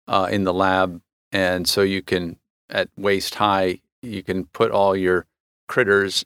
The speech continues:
in these basins and then fish 'em out, put 'em in a, a dish. They're still, they're alive and happy,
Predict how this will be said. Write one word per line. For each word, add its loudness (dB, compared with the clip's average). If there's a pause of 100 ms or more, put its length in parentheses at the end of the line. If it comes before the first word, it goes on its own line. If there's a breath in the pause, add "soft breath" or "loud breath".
(120)
in 0
these -4
basins -2
and 0
then -4 (260)
fish 0
'em -4
out, 2
put -4
'em 0
in 0
a, -4 (560)
a 0
dish. -2
They're 0
still, 0
they're 4
alive 4
and -6 (920)
happy, -4